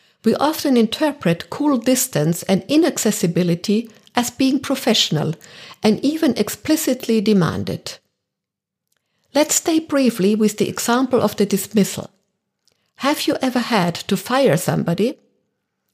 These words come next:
How do you do that? Usually, instructions are provided by the Human Resources Department to ensure that the dismissal is legally sound.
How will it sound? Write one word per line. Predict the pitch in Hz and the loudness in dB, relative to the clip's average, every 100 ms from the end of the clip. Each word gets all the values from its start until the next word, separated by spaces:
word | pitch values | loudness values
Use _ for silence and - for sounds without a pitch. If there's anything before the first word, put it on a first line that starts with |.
| _ | _
How | - 269 | 0 2
do | 277 | 2
you | 285 | 0
do | 285 311 | 0 -2
that? | 254 120 - - _ _ _ _ _ _ _ | -2 -4 -8 -14 _ _ _ _ _ _ _
Usually, | 220 277 262 185 190 240 262 _ | 2 2 2 0 0 0 -4 _
instructions | 202 196 - 294 294 - 202 - | -2 0 -2 -6 -4 0 0 0
are | 202 | -4
provided | - 208 165 139 160 190 - | 0 0 2 0 0 -4 -4
by | - 175 | -4 -2
the | 180 | -2
Human | - 269 240 | -2 0 0
Resources | 196 - 262 262 160 | 0 0 -2 -2 -6
Department | - 165 - - - 208 262 - - - - - | -6 -8 -8 -8 -2 -2 -2 -8 -20 -20 -18 -2
to | 214 | 0
ensure | 208 196 294 269 277 285 | 2 2 2 0 0 -2
that | 202 196 | -4 -2
the | 170 | -2
dismissal | 165 - 277 277 - 226 254 - | -4 -6 -4 -4 0 0 0 -4
is | 190 | -4
legally | 196 240 240 220 214 | 0 0 0 0 -2
sound. | - 139 143 - - | -2 -4 -4 -8 -12